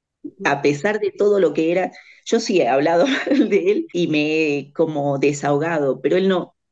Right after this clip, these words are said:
Speaker 2: Él más bien hablaba de cómo él se sentía por lo que había hecho el
Speaker 1: Sí.
Speaker 2: otro. Nunca se vengó, nunca se quejó, nunca dijo nada de eso, sino que como que él guardaba eso adentro.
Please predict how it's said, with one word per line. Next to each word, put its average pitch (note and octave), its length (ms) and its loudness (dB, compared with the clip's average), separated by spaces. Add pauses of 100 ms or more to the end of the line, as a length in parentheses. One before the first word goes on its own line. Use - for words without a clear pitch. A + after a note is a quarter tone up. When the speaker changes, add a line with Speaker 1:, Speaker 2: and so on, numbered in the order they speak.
(140)
Speaker 2:
Él F3+ 180 2
más F#3 160 0
bien F#3 180 2
hablaba F#3 340 -2
de E3 160 -4
cómo F3+ 260 -2
él G3 160 -2
se - 160 -6
sentía C#3 600 -6
por C#3+ 180 2
lo C3+ 160 0
que C#3 120 -4
había C#3 260 0
hecho - 540 -4
el D3 200 2
Speaker 1:
Sí. - 60 2
Speaker 2:
otro. - 260 -4
Nunca - 640 -12
se D#3+ 200 0
vengó, D3+ 600 2
nunca E3 360 -6
se D3 240 -10
quejó, C#3+ 640 -2 (680)
nunca F#3 720 0
dijo F3+ 340 -6
nada G3+ 280 0
de C3 120 -2
eso, - 220 -14 (560)
sino D#3+ 480 0
que D#3 200 0
como D#3 360 -2
que D#3+ 180 2
él E3+ 120 2
guardaba E3+ 580 0
eso C#3+ 280 -6
adentro. C3 460 -6